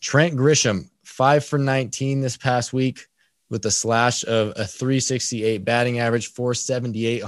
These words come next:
on base percentage. And I believe the O P S is wrong. It says three sixty-eight on here, so I'm assuming it's a little bit higher.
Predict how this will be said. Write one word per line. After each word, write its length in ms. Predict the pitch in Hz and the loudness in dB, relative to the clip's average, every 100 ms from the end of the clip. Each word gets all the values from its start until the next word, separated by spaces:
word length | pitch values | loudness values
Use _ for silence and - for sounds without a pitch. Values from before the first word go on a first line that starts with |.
| 92 | -6
on 100 | 107 | -4
base 340 | 104 135 147 | 0 0 0
percentage. 680 | - 139 - 135 135 131 - _ - _ _ | -4 -6 -6 -4 -6 -8 -14 _ -20 _ _
And 360 | - 110 110 101 _ - | -4 -2 -2 -6 _ -6
I 260 | 113 110 113 | -2 -2 -2
believe 480 | 104 110 120 113 | -2 -2 -2 -2
the 500 | 110 110 110 107 107 - - | 0 2 2 0 -2 -6 -2
O 140 | 117 | -2
P 240 | - 117 113 | -2 -2 0
S 260 | 110 - | 0 -2
is 240 | - 104 98 | -6 -8 -6
wrong. 380 | 107 107 107 95 | -6 -4 -6 -8
It 80 | 95 | -8
says 220 | 104 92 | -8 -8
three 160 | 104 | -8
sixty-eight 420 | 95 98 - 98 101 | -8 -8 -10 -6 -4
on 160 | 95 | -4
here, 160 | 98 95 | -6 -8
so 140 | - | -8
I'm 100 | 95 | -8
assuming 300 | 92 104 98 | -8 -6 -6
it's 120 | 90 | -8
a 40 | 95 | -8
little 140 | 92 | -8
bit 80 | 90 | -8
higher. 400 | 87 95 98 | -6 -4 -6